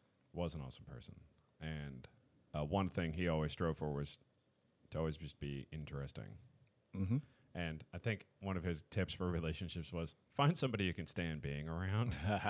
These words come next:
Speaker 1: And, like, that was the only advice. <laughs>
Speaker 2: Yeah, no, that's
Speaker 1: So, I mean, <laughs> and, you know, I've, uh, since I've known him as an adult,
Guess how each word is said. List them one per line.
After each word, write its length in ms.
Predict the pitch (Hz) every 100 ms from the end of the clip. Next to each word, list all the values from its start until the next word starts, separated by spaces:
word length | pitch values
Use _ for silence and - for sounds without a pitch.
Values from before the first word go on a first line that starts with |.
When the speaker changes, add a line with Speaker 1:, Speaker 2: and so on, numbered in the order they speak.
| 95
Speaker 1:
And, 180 | 101 113
like, 260 | 101 92 -
that 140 | 120
was 240 | 143 131 107
the 240 | 123 117
only 460 | 80 95 107 104 95
advice. 800 | 92 69 82 85 76 73 - 127 - 214
<laughs> 180 | -
Speaker 2:
Yeah, 200 | - 123 -
no, 160 | 120 143 -
that's 540 | 87 107 - - - - - - -
Speaker 1:
So, 280 | - 120 110
I 40 |
mean, 280 | 117 110 139 - - - - - -
<laughs> 520 | - _ _ _ -
and, 300 | 113 101 95
you 120 | 120
know, 120 | 113 85
I've, 120 | 95
uh, 100 | 90 - - 78
since 220 | - 113
I've 140 | 92 76
known 260 | 95 92
him 260 | 85 82 85 85 - -
as 140 | 87
an 100 | 78
adult, 500 | 65 - 73 64 -